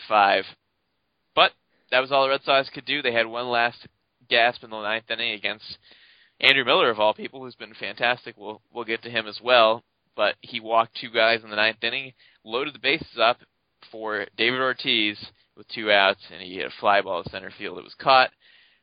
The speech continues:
I'm sure everyone there wanted it to be a grand slam or at least an extra base hit, but it wasn't,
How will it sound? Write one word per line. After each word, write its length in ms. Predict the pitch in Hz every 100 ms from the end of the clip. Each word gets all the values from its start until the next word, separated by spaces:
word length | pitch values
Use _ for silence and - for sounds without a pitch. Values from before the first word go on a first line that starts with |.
| -
I'm 100 | 104
sure 160 | - 131
everyone 380 | 127 123 113
there 340 | 107 104 104 120
wanted 340 | 107 101 104 113
it 140 | -
to 80 | -
be 140 | 110
a 40 | 98
grand 300 | 107 104 107
slam 380 | 123 120 117 117 -
or 160 | 101 98
at 80 | 95
least 240 | 95 -
an 80 | 57
extra 260 | 110 -
base 220 | - 82 -
hit, 240 | 113 110 - _ _ _ _
but 100 | -
it 40 | 175
wasn't, 340 | 143 131 135